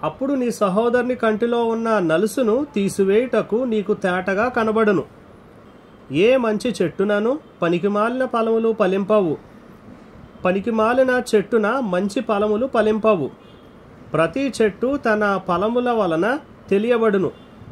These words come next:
ముండ్ల పొదలో అంజూరపు పండ్లు ఏరుకొనరు, కొరింద పొదలో ద్రాక్ష పండ్లు కోయరు.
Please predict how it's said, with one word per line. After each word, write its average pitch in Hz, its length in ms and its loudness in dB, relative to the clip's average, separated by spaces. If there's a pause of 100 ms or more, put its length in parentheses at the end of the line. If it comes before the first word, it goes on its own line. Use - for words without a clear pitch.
(520)
ముండ్ల 185 320 0
పొదలో 233 500 0
అంజూరపు 202 680 -2
పండ్లు 226 600 2
ఏరుకొనరు, 196 800 0 (1400)
కొరింద 226 360 0
పొదలో 233 560 0
ద్రాక్ష 180 480 -2
పండ్లు 247 540 -2
కోయరు. 226 440 2